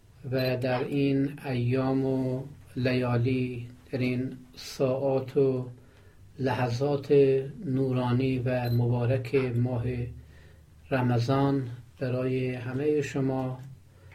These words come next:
آرزوی قبولی طاعات و عبادات و استجابت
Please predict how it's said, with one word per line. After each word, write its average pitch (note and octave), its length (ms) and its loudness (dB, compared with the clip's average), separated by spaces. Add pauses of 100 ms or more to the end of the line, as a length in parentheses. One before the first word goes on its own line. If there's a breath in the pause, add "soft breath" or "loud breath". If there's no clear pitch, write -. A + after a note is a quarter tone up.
(720 loud breath)
آرزوی C3 720 2
قبولی B2 800 0
طاعات C#3 920 0 (580)
و C#3 40 2
عبادات B2+ 840 2 (920)
و C#3 40 0
استجابت B2+ 1300 -4